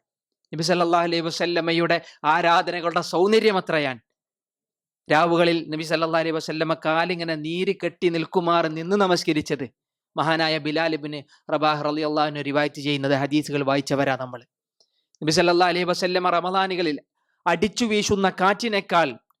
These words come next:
ധർമ്മിഷ്ഠനായത് ആയിഷ ബീവി റളിയല്ലാഹു തആല അൻഹ റിവായത്ത് ചെയ്ത ഹദീസുകളിൽ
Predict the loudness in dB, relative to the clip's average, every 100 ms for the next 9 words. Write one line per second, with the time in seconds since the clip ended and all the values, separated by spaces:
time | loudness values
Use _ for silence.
0 | _ _ 2 2 4 0 0 2 4 2
1 | 0 -2 _ _ _ _ 2 2 2 0
2 | 0 -2 -2 -4 0 0 2 2 2 2
3 | 0 2 2 2 -2 -6 -4 -6 -6 -6
4 | -4 -2 -4